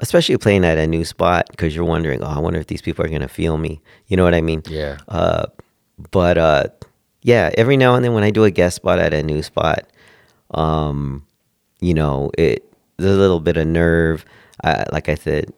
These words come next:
Speaker 1: I think it's the adrenaline. And then, um, after throwing the first couple songs, then you kinda loosen up. It's, it's really the initial switch, 'cause, you know, anything could go wrong when you're switching. Is it gonna,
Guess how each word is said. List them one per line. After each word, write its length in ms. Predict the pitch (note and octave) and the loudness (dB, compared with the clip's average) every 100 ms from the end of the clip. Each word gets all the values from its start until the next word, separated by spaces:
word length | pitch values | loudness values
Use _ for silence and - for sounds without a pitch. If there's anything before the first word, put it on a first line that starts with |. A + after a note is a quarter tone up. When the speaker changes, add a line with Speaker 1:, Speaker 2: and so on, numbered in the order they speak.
| - | -6
Speaker 1:
I 80 | D2+ | -4
think 180 | - | -4
it's 160 | D#2 - | -4 -4
the 140 | D#2 | -4
adrenaline. 480 | D2 D#2+ D2+ D2+ D2 | -2 -2 0 -2 -4
And 100 | C#2+ | -4
then, 260 | C#2+ C#2+ C#2+ - | -4 -4 -6 -6
um, 580 | C2+ C#2 C2 C2+ - - _ _ _ _ - | -6 -4 -6 -8 -12 -18 _ _ _ _ -4
after 300 | G2+ A2 B2 | -2 -2 -4
throwing 340 | - G2+ G2 | 0 2 4
the 60 | F2 | 2
first 280 | - E2 - | 0 -2 0
couple 260 | E2+ - - | -4 -4 -8
songs, 800 | - E2 D#2 E2 G#2 G#2 - _ _ _ _ _ | -6 -4 -2 -2 -4 -6 -12 _ _ _ _ _
then 140 | E2+ | -4
you 80 | D#2+ | -2
kinda 260 | - D#2+ C2+ | 0 0 0
loosen 340 | D2 C#2 D#2 | -4 -4 -6
up. 280 | C#2 - _ _ _ _ _ | -6 -10 _ _ _ _ _
It's, 180 | F2 D#2+ | -6 -4
it's 220 | F2+ F2+ G2 | -4 -4 -6
really 500 | D#2+ E2+ A2+ A2 F2 | -4 2 4 4 4
the 140 | E2+ | 4
initial 480 | E2 F2 - D#2+ C#2 | 4 2 0 -2 -2
switch, 680 | - - E2+ D#2+ - - - - | -6 -6 0 0 -2 -8 -18 -6
'cause, 160 | F2+ | -2
you 80 | F#2 | 2
know, 100 | D#2+ | 2
anything 320 | E2 F2+ F#2 | 2 2 -2
could 140 | F2 D#2+ | -6 -2
go 180 | E2 | 0
wrong 440 | E2+ D#2+ D#2 D#2 E2 | 0 0 0 0 0
when 120 | D#2 | -2
you're 100 | D2 | -4
switching. 760 | - - F2 - - E2 E2 E2 | -8 -2 -2 -2 -6 -8 -8 -10
Is 200 | - C#2+ | -10 -10
it 60 | |
gonna, 320 | - C#2 C2 | -8 -6 -6